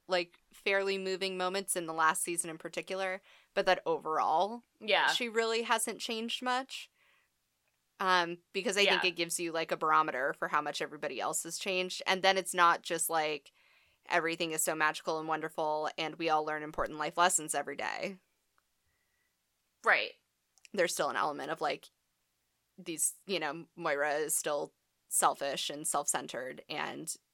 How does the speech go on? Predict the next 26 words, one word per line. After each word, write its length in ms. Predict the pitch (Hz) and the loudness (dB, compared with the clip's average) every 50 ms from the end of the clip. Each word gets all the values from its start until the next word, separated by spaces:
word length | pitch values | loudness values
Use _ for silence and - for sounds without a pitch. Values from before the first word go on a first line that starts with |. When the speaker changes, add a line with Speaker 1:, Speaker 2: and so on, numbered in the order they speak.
| _ _ _ _ _ _ _ - | _ _ _ _ _ _ _ -6
Speaker 1:
is 220 | 175 175 - - | -4 -2 -2 -2
probably 460 | - - 202 180 175 - - - 175 | 0 4 4 4 4 2 -2 -4 -4
not 260 | 160 156 151 151 - - | -2 0 0 0 0 0
going 160 | 165 151 151 | -4 -6 -6
to 100 | - 160 | -10 -10
change 300 | - - 151 143 143 - | -8 -6 -6 -6 -8 -6
much, 280 | 156 143 143 143 - - | -6 -4 -4 -6 -6 -8
even 300 | - 175 170 170 165 160 | -8 -6 -6 -6 -4 -4
though 120 | 160 160 151 | -2 -4 -4
this 180 | 151 156 - | -4 -6 -6
place 280 | - - 151 151 160 - | -4 -4 -4 -4 -4 -4
has 160 | - 147 143 | -4 -4 -4
fundamentally 560 | - - 147 139 147 - - - - - 92 | -4 -6 -6 -6 -6 -12 -12 -12 -12 -12 -12
changed 400 | 95 - - - 82 - - - | -10 -10 -10 -10 -10 -10 -10 -10
her. 280 | - - - - 190 _ _ _ _ _ _ _ _ _ - | -10 -10 -10 -10 -12 _ _ _ _ _ _ _ _ _ 4
Speaker 2:
Yeah, 260 | 214 247 208 175 160 | 10 12 12 12 12
so 200 | - - - 233 | 8 4 8 8
I 100 | 233 233 | 8 10
know, 240 | 254 233 233 240 247 | 10 10 10 10 10
like, 340 | 254 247 226 220 - - - - - - - - _ _ _ _ - - - _ _ _ _ _ - - - - - - - _ _ _ _ _ _ _ _ _ _ _ _ _ - | 10 8 8 6 4 0 -12 -12 -14 -16 -20 -20 _ _ _ _ -20 -20 -20 _ _ _ _ _ -20 -20 -20 -20 -20 -20 -20 _ _ _ _ _ _ _ _ _ _ _ _ _ 4
probably 400 | - 240 226 254 294 359 453 466 440 494 | 8 10 10 10 8 6 8 10 10 10
in 60 | 453 | 8
the 60 | 427 370 | 6 0
season 420 | - - 269 277 277 - 254 247 240 | 0 2 2 2 2 0 -2 -4 -4
two 400 | - - - 226 208 226 240 240 | -6 -4 -2 -2 -2 -2 0 4
range, 680 | 240 233 240 262 269 269 285 285 285 - - - - | 6 6 6 6 2 -2 -2 -2 -4 -4 -6 -6 -8